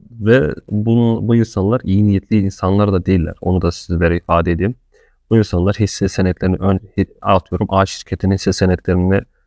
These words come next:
belki günlerce, haftalarca toplayıp daha sonrasında işte "A şirketi çok iyi bir şirket, çok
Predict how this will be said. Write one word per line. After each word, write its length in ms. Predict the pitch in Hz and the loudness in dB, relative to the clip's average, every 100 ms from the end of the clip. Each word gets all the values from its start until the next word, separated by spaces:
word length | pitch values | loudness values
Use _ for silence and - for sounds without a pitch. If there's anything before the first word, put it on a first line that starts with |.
| _ - | _ -4
belki 320 | 90 - 95 | -2 -2 -2
günlerce, 340 | 98 95 90 | 0 0 -2
haftalarca 560 | 87 87 - 95 90 90 | -4 -6 -2 0 0 -2
toplayıp 460 | - 95 101 104 - | -2 -2 -2 -2 0
daha 180 | 101 | -2
sonrasında 520 | 107 104 101 - 104 101 | 0 0 0 -2 0 0
işte 280 | - 107 - _ _ _ | 0 -2 -2 _ _ _
"A 180 | 104 101 | -2 0
şirketi 400 | - 101 - 95 | 2 -2 -2 -6
çok 260 | - 98 101 | -4 -4 0
iyi 100 | 98 | 0
bir 60 | |
şirket, 440 | - - 107 104 - | -2 -4 -2 -2 -2
çok 180 | 98 | -4